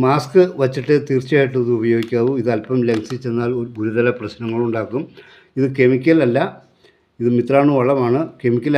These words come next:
അല്ലെങ്കിൽ കൂടി ഇത് ലങ്സിൽ ചെന്നാൽ പ്രശ്നങ്ങളുണ്ടാക്കും. പിന്നെ ഇത് നമ്മൾ ലയിപ്പിക്കേണ്ടത് കിണർ വെള്ളത്തിലോ അല്ലെങ്കിൽ ശുദ്ധജലത്തിലോ ആയിരിക്കണം. ക്ലോറിൻ ചേർന്ന വെള്ളത്തിലൊന്നും ഇത് ഉപയോഗിക്കരുത്.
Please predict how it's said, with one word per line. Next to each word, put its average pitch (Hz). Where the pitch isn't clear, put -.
അല്ലെങ്കിൽ 135
കൂടി 139
ഇത് 131
ലങ്സിൽ 120
ചെന്നാൽ 117
പ്രശ്നങ്ങളുണ്ടാക്കും. 110
പിന്നെ 139
ഇത് 139
നമ്മൾ 156
ലയിപ്പിക്കേണ്ടത് 139
കിണർ 131
വെള്ളത്തിലോ 135
അല്ലെങ്കിൽ 123
ശുദ്ധജലത്തിലോ 127
ആയിരിക്കണം. 113
ക്ലോറിൻ 127
ചേർന്ന 123
വെള്ളത്തിലൊന്നും 117
ഇത് 110
ഉപയോഗിക്കരുത്. 110